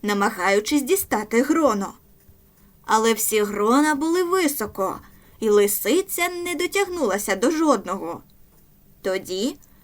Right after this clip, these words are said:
вона присіла і знову підстрибнула. Однак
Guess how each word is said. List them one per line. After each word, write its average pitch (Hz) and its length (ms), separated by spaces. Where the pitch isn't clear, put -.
вона 208 260
присіла 202 640
і 349 100
знову 226 360
підстрибнула. 247 840
Однак 226 640